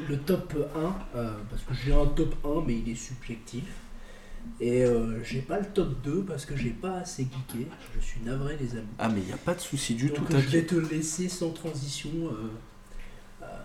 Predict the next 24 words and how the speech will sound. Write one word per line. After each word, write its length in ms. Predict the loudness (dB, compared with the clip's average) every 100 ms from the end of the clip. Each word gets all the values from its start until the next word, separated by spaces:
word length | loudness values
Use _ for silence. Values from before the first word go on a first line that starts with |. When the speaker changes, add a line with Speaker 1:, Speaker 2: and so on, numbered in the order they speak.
| -8
Speaker 1:
continuer 720 | -4 -4 -4 -6 -2 0 0
à 60 | 0
ma 100 | -4
place. 480 | -4 -6 -6 -6 2
Speaker 2:
Ah 100 | 6
bah 140 | 8
moi, 180 | 6 4
ça 160 | 4
va 140 | 4 4
aller 220 | 4 4
vite. 260 | 2 2 6
Ma 80 |
mention 460 | 8 8 4 4 6
honorable, 420 | 6 6 4 2
je 160 | 2 0
l'ai 80 | 0
déjà 200 | 2 4
abordée 360 | 4 2 0
tout 240 | -2 -2 0
à 60 |
l'heure. 260 | 2 0 -2
Pour 200 | 0 6
moi, 160 | 6
c'est 220 | 6 2